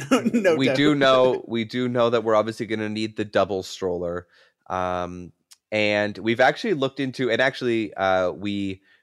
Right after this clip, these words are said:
Speaker 2: referenced our trip to Disney World in a few episodes recently.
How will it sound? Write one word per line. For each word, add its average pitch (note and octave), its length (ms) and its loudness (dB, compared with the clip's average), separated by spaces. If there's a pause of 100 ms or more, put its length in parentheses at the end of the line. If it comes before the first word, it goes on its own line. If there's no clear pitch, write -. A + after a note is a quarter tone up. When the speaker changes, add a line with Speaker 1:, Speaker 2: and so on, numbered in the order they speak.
Speaker 2:
referenced A2+ 560 0
our G2 140 2
trip - 400 -2
to G2+ 160 -8
Disney B2 440 -4
World F2 580 -4
in F#2 160 -6
a F2 80 -4
few F#2+ 280 -6
episodes F2+ 540 -6
recently. F2+ 560 -8